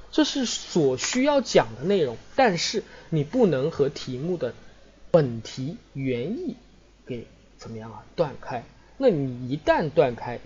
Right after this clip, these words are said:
就觉得你跑题了。所以刚才你这个答题在中间这一块儿缺乏一个过渡，有了这个过渡，你的整个答题才能圆润自然，才能听起来让人感觉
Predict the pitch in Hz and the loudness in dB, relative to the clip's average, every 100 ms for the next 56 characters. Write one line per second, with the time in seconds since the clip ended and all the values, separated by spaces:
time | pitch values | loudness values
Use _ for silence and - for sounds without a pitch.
0 | - 180 - 139 143 135 131 - 110 - | 0 2 4 2 2 0 -2 -2 -4 -4
1 | 120 117 - - - - 202 160 - - | -12 -14 -14 -20 0 10 10 10 0 -18
2 | - 190 196 151 139 131 117 151 139 107 | 4 4 6 2 0 -2 -2 -2 -2 -6
3 | 123 117 - - - - 135 - 208 220 | -10 -16 -16 -20 -6 -2 -2 4 4 4
4 | 214 214 208 208 139 - - 135 - - | 4 2 2 0 -2 -2 -6 -8 -8 -6
5 | - 202 190 - 110 107 117 117 - - | 0 0 0 -4 -6 -6 -8 -10 -8 -6
6 | - - - - - - 170 139 165 269 | -8 -10 -18 -20 -6 6 8 8 4 2
7 | 233 202 269 180 214 - - - 143 160 | -2 0 2 2 -2 -8 -14 -4 2 2
8 | 165 135 120 147 139 123 - 117 - - | 4 0 0 -4 -2 -4 -6 -10 -8 -6
9 | 139 139 139 139 127 123 147 196 131 - | -4 -4 -4 -4 -4 -4 -2 -2 -4 -8
10 | 170 127 104 - - - - - 202 208 | -6 -6 -8 -16 -20 -20 -20 -4 2 2
11 | 214 302 349 392 - 113 139 165 139 160 | 2 2 2 2 -2 0 0 0 -2 -6
12 | 110 110 123 | -10 -10 -14